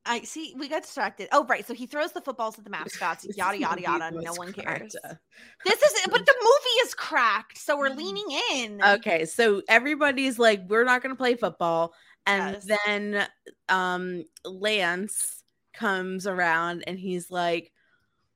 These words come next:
Speaker 2: "You know what? I don't like you either, Coach Kilmer. I am going to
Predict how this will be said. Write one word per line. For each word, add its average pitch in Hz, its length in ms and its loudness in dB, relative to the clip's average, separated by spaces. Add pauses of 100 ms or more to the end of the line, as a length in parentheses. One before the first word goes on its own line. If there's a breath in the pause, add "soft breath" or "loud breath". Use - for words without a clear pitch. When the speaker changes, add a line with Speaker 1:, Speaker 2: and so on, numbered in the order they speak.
Speaker 2:
"You 208 160 -4
know 214 160 -2
what? 202 560 -2 (200)
I 226 140 6
don't 208 160 -2
like 190 200 -6
you 262 240 -6
either, 262 340 0
Coach - 460 -8
Kilmer. 175 540 -4 (640)
I 220 720 2
am 196 260 -8
going 190 480 -4 (160)
to 175 580 -8